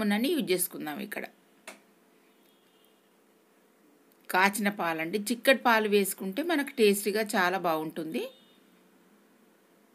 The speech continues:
ఇదిగోండి మనకు తగినన్ని వేసుకుంటూ కలుపుకోవాలి.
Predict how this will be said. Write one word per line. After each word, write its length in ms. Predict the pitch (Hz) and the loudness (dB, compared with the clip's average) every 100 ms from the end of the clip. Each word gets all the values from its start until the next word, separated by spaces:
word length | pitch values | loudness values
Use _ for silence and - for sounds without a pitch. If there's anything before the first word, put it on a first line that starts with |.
| _ _ _ _ - | _ _ _ _ -6
ఇదిగోండి 280 | 175 170 170 180 | -4 -2 -4 -6
మనకు 200 | 180 - | -6 0
తగినన్ని 460 | 190 185 196 190 180 165 | 0 2 0 0 -2 0
వేసుకుంటూ 460 | 180 175 180 185 370 381 | -2 -2 -8 -6 -6 0
కలుపుకోవాలి. 640 | 233 202 - 147 139 131 | 0 0 -4 -2 -2 -4